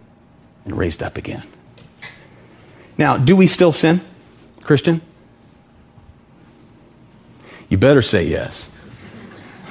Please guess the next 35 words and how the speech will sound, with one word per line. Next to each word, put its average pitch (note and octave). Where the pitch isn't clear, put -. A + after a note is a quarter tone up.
<laughs> F#3+
And F#2
we'll A#2
get A#2+
you G2
next B2
week E2+
with F2+
the -
false A2
doctrine A2+
of F#2+
perfectionism. F#2
Yes, A3
we G3+
still G3
sin, B3
but -
no G#3+
longer A3+
does F3+
sin A#3
have G3
claim A3+
on D3+
us. C3
No G3+
longer A3+
does F#3
it D#3
dominate F3+
us D#3+
or C3+
rule A#2+
us D#2+